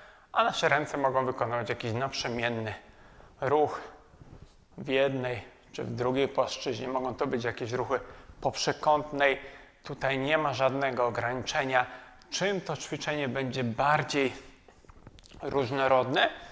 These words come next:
tym lepiej dla naszych mięśni, ponieważ czym damy właśnie bardziej, ten bodziec będzie bardziej zróżnicowany, tym nasz-,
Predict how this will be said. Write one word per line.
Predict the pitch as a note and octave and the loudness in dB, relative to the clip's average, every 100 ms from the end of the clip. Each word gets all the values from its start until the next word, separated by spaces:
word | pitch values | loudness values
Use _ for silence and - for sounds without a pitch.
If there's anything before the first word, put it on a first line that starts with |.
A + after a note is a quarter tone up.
| - - - - | -18 -18 -20 -6
tym | G3 | 2
lepiej | G3+ G3 F#3+ | 4 6 6
dla | F3+ F#3 | 6 6
naszych | F3 - F3+ | 4 0 0
mięśni, | F3+ F#3 D#3 - B2+ | 2 0 0 -4 -4
ponieważ | - C3 C3 C3 - | -4 -2 -2 -4 -2
czym | - D3+ C#3+ | 0 0 6
damy | D#3 D#3 C#3 | 6 6 4
właśnie | C#3+ C3 D#3 C#3+ - - - - - | 2 0 -4 -4 -6 -18 -20 -20 -8
bardziej, | C#3 C3+ D#3 C3+ E3 - | 6 8 8 6 -2 0
ten | D3+ D3 A#2+ | 2 2 8
bodziec | D3+ D3 C#3 | 8 8 4
będzie | D3 C3+ | 2 2
bardziej | C3+ D3+ D3+ D3+ | 8 10 10 4
zróżnicowany, | C#3 D#3+ C#3 D3+ - D3 D3+ E3 | 2 0 -2 -4 -2 0 0 -2
tym | - D#3 D3+ | -6 -4 -2
nasz-, | D3+ - | -2 -2